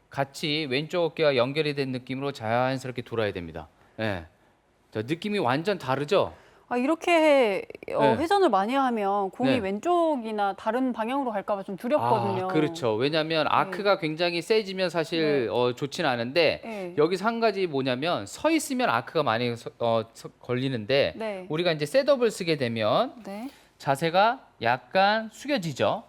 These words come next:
Speaker 1: 네.
Speaker 2: 네.
Speaker 1: 숙여진 상태에서 우리가 스트로크를 하게 되면 거의 평행에 가깝게, 직선에 가깝게 스트로크가 됩니다. 자, 지금도 하체가 조금 움직이는데
Speaker 2: 우와.
Speaker 1: 하체를 놔두고 스트로크. 네. 네,
Speaker 2: 이렇게 하면
Speaker 1: 쳐보세요.
Speaker 2: 되나요?
Speaker 1: 네.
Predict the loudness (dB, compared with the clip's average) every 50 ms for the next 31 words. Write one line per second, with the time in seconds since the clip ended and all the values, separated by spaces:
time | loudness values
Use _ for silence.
0 | _ _ -2 0 0 0 0 -2 -6 -10 -10 -2 2 2 2 4 2 -4 -2 0
1 | 0 -2 -2 -2 -2 0 2 2 2 2 0 0 0 0 -2 0 2 4 4 4
2 | 2 -4 -4 -4 -2 0 2 2 2 2 0 0 0 0 2 2 2 2 2 -2
3 | -6 -16 _ _ _ -20 _ _ _ -4 0 2 4 4 4 4 2 0 -4 -8
4 | _ -12 -6 -4 0 0 0 2 2 2 2 0 0 2 0 -2 -2 0 2 2
5 | 2 4 2 0 -4 -8 -12 -14 -12 -4 0 0 2 2 2 0 0 0 0 -4
6 | -4 -4 -8 -8 -6 -6 -4 -4 -4 -4 -6 -8 -8 -10 -12 -6 -4 -4 -4 -4
7 | -6 -8 -6 -6 -2 -4 -2 -2 -2 -4 -2 -2 -2 -2 -2 -2 -4 -2 -4 -4
8 | -4 -4 -4 -4 -2 -4 -4 -2 -2 0 0 0 -2 -4 -2 0 4 6 6 8
9 | 8 8 8 6 6 6 4 4 4 4 4 4 2 2 2 -2 -2 2 4 4
10 | 4 2 2 -4 -12 _ _ _ -18 -6 -2 0 0 0 -2 -6 _ _ _ -8
11 | -4 -2 -2 -2 -4 -6 -14 _ _ _ _ _ _ _ _ _ _ _ _ _
12 | _ _ _ _ _ _ _ _ _ _ _ _ _ _ _ _ _ _ _ _
13 | _ _ _ _ _ _ -10 -8 -6 -6 -6 -8 -4 -2 0 0 0 0 0 -2
14 | -2 -4 -4 -4 -2 -2 -2 -2 -6